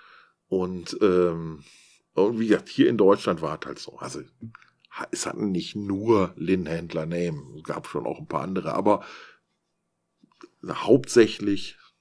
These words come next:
ne, so die, die, die meisten, die meisten Händler, die Name verkauft haben, waren halt auch Lin-Händler. Und das hat nicht geholfen. Und ich, ich, ich weiß nicht, wie das in anderen Ländern war und, und so weiter und so fort, kann ich nicht, nicht beurteilen.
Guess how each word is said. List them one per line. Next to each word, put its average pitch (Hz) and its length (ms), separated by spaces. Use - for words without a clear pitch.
ne, 101 200
so 104 180
die, 95 180
die, 101 200
die 101 140
meisten, 107 560
die 101 60
meisten 101 400
Händler, 95 340
die 92 120
Name 90 240
verkauft - 420
haben, 80 160
waren 80 200
halt 73 160
auch 78 100
Lin-Händler. - 600
Und - 160
das 90 120
hat - 140
nicht - 160
geholfen. 71 440
Und 101 200
ich, - 220
ich, 120 180
ich 107 120
weiß 117 200
nicht, 110 140
wie 110 60
das 101 140
in 78 100
anderen 107 320
Ländern 98 420
war 87 320
und, 87 140
und 87 200
so 85 100
weiter 87 180
und 82 100
so 87 80
fort, - 300
kann 87 140
ich - 120
nicht, - 300
nicht - 240
beurteilen. 95 640